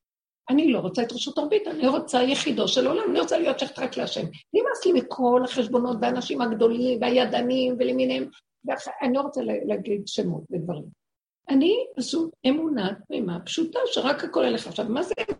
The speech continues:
אמונה? שאם עשיתי ככה, אז ככה זה וזהו זה, זה אתה. ואם עשיתי ככה, אז ככה זה וזהו זה. אז מה זה? אז, אז את לא צריכה לעשות את הפעולה, כי זה,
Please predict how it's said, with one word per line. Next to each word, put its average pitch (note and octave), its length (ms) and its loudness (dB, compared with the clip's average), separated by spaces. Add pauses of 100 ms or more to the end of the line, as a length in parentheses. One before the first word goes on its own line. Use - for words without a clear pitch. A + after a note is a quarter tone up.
(260)
אמונה? D#3+ 200 -6 (880)
שאם - 240 4
עשיתי E4+ 360 4
ככה, G3+ 320 0 (200)
אז B3 100 -2
ככה G#4 320 2
זה - 60 10 (120)
וזהו C#4+ 240 2
זה, - 160 4
זה B3 140 4
אתה. D#4 160 -2 (380)
ואם F#4+ 140 2
עשיתי G#4 340 0
ככה, - 240 -2
אז - 80 -6
ככה - 260 -2
זה B4+ 140 -2
וזהו A#3+ 140 -2
זה. - 60 -6 (360)
אז G#3 140 2
מה C4 160 4
זה? C#4 140 0 (200)
אז, G3+ 220 0 (240)
אז F3+ 120 -6
את - 140 -2
לא E4 100 2
צריכה - 300 -2
לעשות G#3 360 -2
את - 60 -4
הפעולה, C4 300 -4 (100)
כי - 80 -2
זה, B3+ 220 0